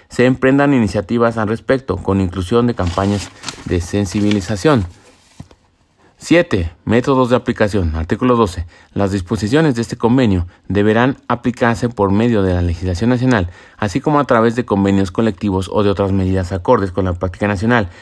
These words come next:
incluidas aquellas que amplían o adaptan medidas de seguridad y salud en el trabajo existentes para que abarquen la violencia y el acoso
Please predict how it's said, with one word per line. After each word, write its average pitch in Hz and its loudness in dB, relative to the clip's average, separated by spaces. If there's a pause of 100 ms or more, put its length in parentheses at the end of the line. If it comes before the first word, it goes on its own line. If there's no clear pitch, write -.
(140)
incluidas 113 0
aquellas 117 -2
que 101 -4
amplían 98 -2 (180)
o 95 -2
adaptan 107 0
medidas 92 0
de 87 -2
seguridad 92 0
y 98 -4
salud 117 0
en 87 0
el 110 0
trabajo 101 -2
existentes 110 -4 (400)
para 180 2
que 180 2
abarquen 139 2
la 104 0
violencia 95 -2
y 92 -2
el 90 0
acoso 143 -2